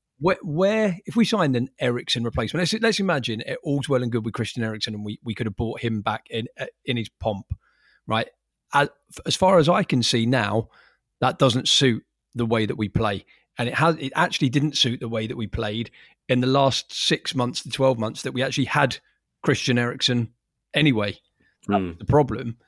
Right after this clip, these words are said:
Speaker 1: Um, I, I, I, I just don't see where that fits in, in either a four three three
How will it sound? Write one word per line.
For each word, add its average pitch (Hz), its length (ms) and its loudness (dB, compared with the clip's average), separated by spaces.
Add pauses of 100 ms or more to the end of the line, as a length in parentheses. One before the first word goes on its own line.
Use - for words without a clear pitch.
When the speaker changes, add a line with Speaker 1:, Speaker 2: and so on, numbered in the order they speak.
(460)
Speaker 1:
Um, 123 480 2 (640)
I, - 220 2
I, 151 240 2
I, 135 140 2 (220)
I 143 100 2
just 151 260 2
don't 147 260 2
see 127 400 2 (260)
where 127 280 2
that 127 260 0
fits - 260 0
in, 123 160 2
in 127 180 -2
either 127 240 2
a 123 60 -2
four 160 300 4
three 127 260 -2
three 143 460 2